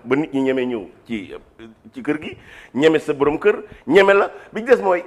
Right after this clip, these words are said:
Alioune Badara Cissé ak Macky Sall na nga, na nga ma tëyal seen diggante ba dara bañ ci sikk. Bi ma paree, Macky Sall ne ma, "Waaw, yow tax doo, lu tax doo ñu,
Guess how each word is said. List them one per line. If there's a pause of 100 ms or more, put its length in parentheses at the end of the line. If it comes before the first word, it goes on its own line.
Alioune
Badara
Cissé
ak
Macky
Sall
na
nga, (160)
na
nga
ma (160)
tëyal
seen
diggante
ba
dara
bañ
ci
sikk. (360)
Bi
ma
paree,
Macky
Sall
ne
ma,
"Waaw,
yow
tax
doo,
lu
tax
doo
ñu,